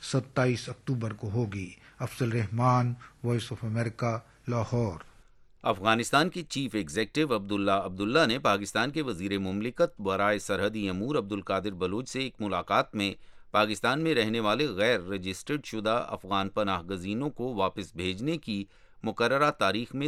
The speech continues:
Speaker 2: توسیع کے لیے کہا ہے۔ عبدالقادر بلوچ پناہ گزینوں کے مسئلے پر تبادلہ خیال کے لیے افغانستان میں ہیں۔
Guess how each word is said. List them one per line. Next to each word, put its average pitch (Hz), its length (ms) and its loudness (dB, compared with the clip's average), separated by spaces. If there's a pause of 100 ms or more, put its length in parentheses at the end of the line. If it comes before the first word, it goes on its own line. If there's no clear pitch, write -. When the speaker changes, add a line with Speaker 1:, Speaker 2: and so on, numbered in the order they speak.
(140)
Speaker 2:
توسیع 107 380 -2
کے 104 160 -2
لیے 95 240 -4
کہا 92 380 0
ہے۔ 78 180 -4 (540)
عبدالقادر 117 600 0
بلوچ 107 520 -2
پناہ 104 240 2
گزینوں 101 420 -2
کے 131 180 -4
مسئلے 110 480 -2
پر 117 180 -2
تبادلہ 98 480 2 (100)
خیال 101 340 0
کے 127 140 -6
لیے 98 380 -4
افغانستان 107 840 0
میں 82 160 -6
ہیں۔ 78 260 -8